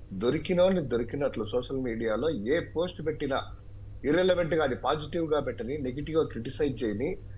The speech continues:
ఏదైనా కూడా వైఎస్ఆర్సీపీ గొంతు బయటికి రాకూడదు, మమ్మల్ని ఎదిరించకూడదు అనేటువంటి ఉద్దేశంతో తీసుకెళ్లి ఆ రెడ్-, ఆ అమ్మాయి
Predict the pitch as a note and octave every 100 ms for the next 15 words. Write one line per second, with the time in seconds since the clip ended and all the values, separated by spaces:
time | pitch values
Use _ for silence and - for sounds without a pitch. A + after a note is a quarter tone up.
0 | - - B2 E3 G#3 G#3 G3 F#3 F3+ E3
1 | F3 - F3 E3 - D3+ D#3 B2+ F#2 A#2+
2 | D3 F3 A2 - - A#2+ G#2 G2+ F#2+ F2+
3 | G#2 F#2 - - - - - D3+ E3+ D#3
4 | C#3+ F3+ D#3 D#3 C#3+ C3+ B2 A#2 A2+ A2
5 | G#2 F#2+ G#2+ A#2+ A2+ G#2+ C#3+ A3 - -
6 | - - - G3 A#3+ - A3 F3+ E3 A#3
7 | - - - - - - - C3 B2 A#2+
8 | - B2+ B2+ C3+ E3+